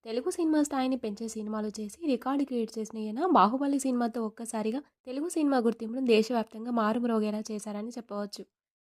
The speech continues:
తాజాగా రాజమౌళి గారి భార్య రమ గారు Netflix రాజమౌళిపై మోడ్రన్ మాస్టర్స్ అనే డాక్యుమెంటరీని తీయగా,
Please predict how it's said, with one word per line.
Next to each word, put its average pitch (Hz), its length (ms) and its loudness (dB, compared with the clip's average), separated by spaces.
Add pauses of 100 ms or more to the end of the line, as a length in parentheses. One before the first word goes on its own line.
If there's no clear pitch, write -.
తాజాగా 330 440 6
రాజమౌళి 233 640 8
గారి 214 160 6
భార్య 214 320 2
రమ 208 280 -4
గారు 226 400 -6
Netflix 240 560 -4
రాజమౌళిపై 220 600 -2
మోడ్రన్ 208 400 -6
మాస్టర్స్ 208 400 -8
అనే 214 120 -6
డాక్యుమెంటరీని 214 680 -6
తీయగా, 214 340 -6